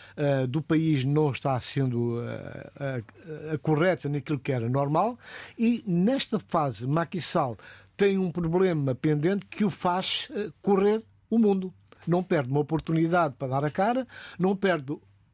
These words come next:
uma oportunidade para dar, levantar a voz e está em todas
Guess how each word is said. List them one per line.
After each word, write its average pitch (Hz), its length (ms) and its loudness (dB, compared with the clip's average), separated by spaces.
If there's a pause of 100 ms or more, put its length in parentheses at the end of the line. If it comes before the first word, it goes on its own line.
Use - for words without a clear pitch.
(160)
uma 220 340 4
oportunidade 165 680 0
para 160 120 0
dar, 151 260 -2
levantar 139 420 -2
a 165 40 4
voz 226 340 -2 (260)
e 233 60 0
está 180 420 0
em 170 200 0
todas 160 560 0